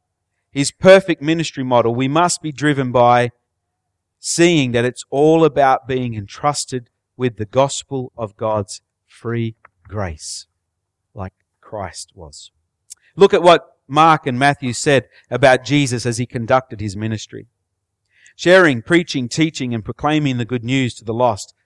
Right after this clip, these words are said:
was his primary focus. And it should also be with us, irrespective of the ministry gift he has graced us with. What does that mean? If you're a mercy giver, don't get all bogged down in just going, "Oh, they're there, it's going to be okay."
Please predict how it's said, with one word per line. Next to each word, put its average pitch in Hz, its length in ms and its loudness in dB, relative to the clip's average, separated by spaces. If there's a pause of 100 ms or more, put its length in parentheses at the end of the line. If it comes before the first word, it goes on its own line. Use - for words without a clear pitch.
(140)
was 143 240 2
his 123 220 -8
primary 143 720 -2
focus. - 680 -10 (840)
And 139 180 -2
it 147 100 0
should 185 300 2
also 147 580 2
be 127 260 -2
with 110 180 -4
us, 98 380 -6 (220)
irrespective 143 760 -2
of 110 100 -8
the 113 80 -6
ministry 131 520 -2
gift 101 440 -12 (760)
he 127 160 -4
has 113 200 0
graced 131 400 -2
us - 200 -16
with. 101 180 -20 (580)
What 190 80 -6
does 180 120 -4
that 185 180 4
mean? 131 280 -4 (300)
If 180 160 2
you're 220 180 8
a 175 40 4
mercy 175 500 0
giver, 190 400 0 (1040)
don't 185 220 4
get 196 180 4
all 185 160 6
bogged 185 340 4
down 175 300 2
in 147 100 -2
just 156 240 -4
going, 156 280 2
"Oh, 156 180 4
they're 156 300 2
there, 139 360 0
it's 123 140 -8
going 143 220 -2
to 139 80 -4
be 131 160 -2
okay." 113 640 -6